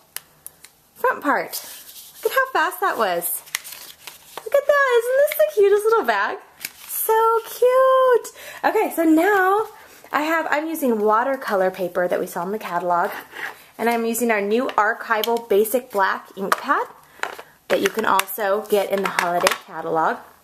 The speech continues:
And we're gonna go ahead and ink up the cute little witch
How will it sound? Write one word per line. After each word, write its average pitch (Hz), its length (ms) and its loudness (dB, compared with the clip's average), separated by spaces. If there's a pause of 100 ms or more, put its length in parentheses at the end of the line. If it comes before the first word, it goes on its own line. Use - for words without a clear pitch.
(540)
And 226 80 -4
we're 233 100 0
gonna 220 180 0
go 220 100 2
ahead 233 240 0
and 214 160 0
ink 247 240 0
up 233 200 0
the 214 40 0
cute 226 240 -2
little 262 180 2
witch - 540 0